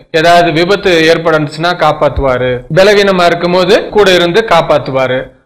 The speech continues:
ஆனா இங்க நாம பார்க்கிறோம், உங்களுக்கு எனக்கும் தேவ பலம் நம்மை காத்து கொண்டிருக்கிறது. தேவனுடைய பலம் என்னன்னு நமக்கு தெரியும் இல்லையா?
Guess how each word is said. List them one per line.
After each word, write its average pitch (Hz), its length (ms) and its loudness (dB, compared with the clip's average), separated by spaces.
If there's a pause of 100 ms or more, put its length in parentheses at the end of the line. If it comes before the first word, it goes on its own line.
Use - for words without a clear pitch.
(140)
ஆனா 220 180 0
இங்க 247 260 2
நாம 240 280 2
பார்க்கிறோம், 233 540 2
உங்களுக்கு 262 480 0
எனக்கும் 233 520 0
தேவ 277 460 4
பலம் 254 360 2
நம்மை 233 280 -2
காத்து 226 380 0
கொண்டிருக்கிறது. 180 580 -2
தேவனுடைய 233 560 4
பலம் 208 280 2
என்னன்னு 208 220 -2
நமக்கு 190 360 -4
தெரியும் 165 300 -4
இல்லையா? 127 520 -8